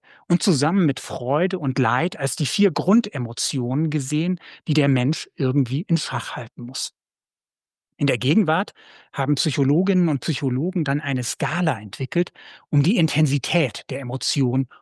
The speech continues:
Hoffnung zu messen, um zu sehen, wie hoffnungsvoll ein Mensch ist.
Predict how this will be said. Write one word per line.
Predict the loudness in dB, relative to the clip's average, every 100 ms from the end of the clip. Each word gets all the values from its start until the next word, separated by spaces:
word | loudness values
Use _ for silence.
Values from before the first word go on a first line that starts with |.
| _
Hoffnung | -6 -4 -4 -4 0
zu | 2
messen, | 2 2 -4 -6
um | -8
zu | -6
sehen, | 0 4 4 4
wie | 2
hoffnungsvoll | 0 -2 -2 -4 -4 -6 -8 -12 _ -6
ein | 2 2
Mensch | 2 -2 -8 -2
ist. | 0 0 -4